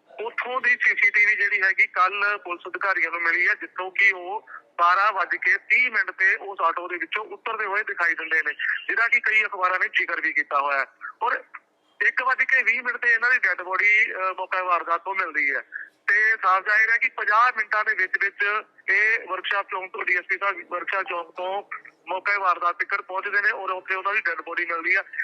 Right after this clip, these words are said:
ਇਹਦੀ ਜਾਣਕਾਰੀ ਜ਼ਰੂਰ ਹਾਸਲ ਕਰਾਂਗੇ, ਪਰ ਜੋ ਹਜੇ ਤੱਕ ਪੁਸ਼ਟੀ ਜਾਣਕਾਰੀ ਮਿਲੀ ਹੈ ਉਹਦੇ ਵਿੱਚ ਇਹ ਸਾਹਮਣੇ ਆਇਆ ਕਿ, ਅਹ, ਜਿਹੜੀ ਗੋਲੀ ਹੈਗੀ ਇਹਨਾਂ ਦੇ, ਅਹ, ਗਰਦਨ ਦੀ ਬੈਕ ਸਾਈਡ, ਗਰਦਨ ਦੀ ਬੈਕ ਸਾਈਡ ਤੇ ਗੋਲੀ ਦਾ ਨਿਸ਼ਾਨ ਹੈਗਾ, ਉੱਥੇ ਗੋਲੀ ਵੱਜੀ ਹੈ। ਪਰ, ਅਹ, ਅਧਿਕਾਰਿਕ ਪੁਸ਼ਟੀ ਨਹੀਂ ਹੋਈ ਹੈਗੀ ਕਿ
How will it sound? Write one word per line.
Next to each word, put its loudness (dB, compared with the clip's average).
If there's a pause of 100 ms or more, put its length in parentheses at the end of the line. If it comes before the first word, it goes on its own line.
(140)
ਇਹਦੀ 4
ਜਾਣਕਾਰੀ 2
ਜ਼ਰੂਰ -2
ਹਾਸਲ 0
ਕਰਾਂਗੇ, 2
ਪਰ 2 (300)
ਜੋ 0
ਹਜੇ 4
ਤੱਕ 2
ਪੁਸ਼ਟੀ -4
ਜਾਣਕਾਰੀ 2
ਮਿਲੀ 4
ਹੈ 4
ਉਹਦੇ -2
ਵਿੱਚ -4
ਇਹ 4
ਸਾਹਮਣੇ 2
ਆਇਆ 6
ਕਿ, 2 (320)
ਅਹ, 2
ਜਿਹੜੀ 2
ਗੋਲੀ -2
ਹੈਗੀ 4
ਇਹਨਾਂ 2
ਦੇ, 2
ਅਹ, 2
ਗਰਦਨ -4
ਦੀ 0
ਬੈਕ 2
ਸਾਈਡ, 2 (360)
ਗਰਦਨ -2
ਦੀ 2
ਬੈਕ 2
ਸਾਈਡ 4
ਤੇ 0
ਗੋਲੀ -2
ਦਾ 2
ਨਿਸ਼ਾਨ 2
ਹੈਗਾ, 2
ਉੱਥੇ -4
ਗੋਲੀ -4
ਵੱਜੀ 2
ਹੈ। 4 (340)
ਪਰ, 4
ਅਹ, 0
ਅਧਿਕਾਰਿਕ 0
ਪੁਸ਼ਟੀ 2
ਨਹੀਂ 0
ਹੋਈ 2
ਹੈਗੀ 4
ਕਿ 2